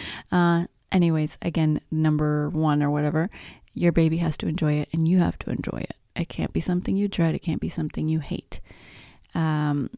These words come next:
like I said in the beginning, in the introduction, it doesn't have to be the popular things. It doesn't have to be bath and books.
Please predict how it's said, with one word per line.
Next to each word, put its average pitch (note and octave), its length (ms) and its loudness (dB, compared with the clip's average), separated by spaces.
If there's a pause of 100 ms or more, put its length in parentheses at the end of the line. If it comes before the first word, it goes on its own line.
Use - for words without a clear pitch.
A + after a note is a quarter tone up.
(160)
like E3 220 -2
I D3 80 -2
said D#3 200 -6
in F3+ 40 -4
the C#3 60 -4
beginning, D3 340 0
in C#3+ 60 0
the C#3 80 0
introduction, F#3 760 -2
it D#3+ 120 -4 (140)
doesn't D#3 320 0
have D#3+ 200 -4
to - 80 -8
be D3+ 160 -2
the D3+ 120 -2 (140)
popular A3 460 0
things. - 300 -6
It E3 40 -6
doesn't E3 140 -6
have E3+ 120 -6
to D#3 60 -4
be D#3+ 60 -2
bath D3+ 340 -6
and F3 120 -2
books. C#4+ 340 -4